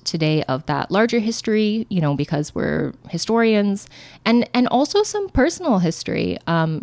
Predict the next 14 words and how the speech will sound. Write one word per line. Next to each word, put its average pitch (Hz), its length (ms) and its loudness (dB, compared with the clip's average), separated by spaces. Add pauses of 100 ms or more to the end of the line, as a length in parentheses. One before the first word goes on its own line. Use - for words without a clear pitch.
and 175 320 -2
we're 220 160 0
gonna 226 160 0
start, 208 320 0
I 190 60 0
think, 190 200 -2
with 170 300 0
why, 151 640 -2
as, - 380 -4
you 170 100 -4
know, 143 120 -6
historians 165 460 -2
of - 60 -8
China, 233 540 0